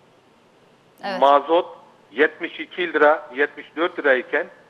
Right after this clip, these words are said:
Speaker 2: pamuk yüz on liraydı. Yani bir kilo pamuğu biz satıyorduk,
Speaker 1: Evet.
Speaker 2: bir buçuk litre mazot alıyorduk.
Speaker 1: Evet. Evet.
Speaker 2: Şu andaki geldiğimiz nokta bir buçuk litre mazot şu anda altı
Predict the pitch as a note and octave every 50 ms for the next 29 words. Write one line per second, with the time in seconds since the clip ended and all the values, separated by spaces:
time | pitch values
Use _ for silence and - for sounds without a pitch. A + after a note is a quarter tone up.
0 | _ - D3 C#3+ D3+ E3+ F3+ E3 F3 F3+ E3 - - D3 E3+ F#3+ G3 E3+ D3+ C3
1 | A2 G2 - F2+ F#2 A#2 D3+ F3 E3 C#3+ - - G#3+ G3+ - - D#3+ C#3+ D3 C3
2 | - D3+ C3+ C#3 D3+ D#3 D#3+ F3+ E3+ - E3+ - - - C#3 C3+ - - E3 E3+
3 | E3+ F#3 F#3+ G3 - - _ _ _ _ _ _ - G3+ G#3 D#3 - - - -
4 | F#3+ F3 F3 E3+ F3 F3 F#3+ F#3+ F#3+ F3+ E3+ E3+ F#3+ G#3 - G3 D#3+ C3+ B2 A2
5 | G2 F#2 F#2 - _ _ _ _ _ _ _ _ _ _ _ _ _ - F#3 E3
6 | E3+ _ _ _ _ _ _ _ _ - - F3+ E3+ E3+ G#3+ G#3+ G#3+ G3+ G3+ G#3
7 | G3+ G3+ - G3+ F#3 G3 F#3+ G3 F#3+ G3 G3 G3+ A3 G3 - G3 F#3 F3 - F#3+
8 | F#3 F#3 F#3+ G3 G#3+ G3 - - - G3 F#3+ F#3+ F3+ F3+ F3+ - F#3 F#3 F3+ F3+
9 | F3+ F3 E3+ F3+ F#3+ F#3+ F#3+ - - - F#3 F3 E3+ E3+ D#3+ D3 D3 D3+ D3+ D3+
10 | - - F#3 F#3 E3+ D#3+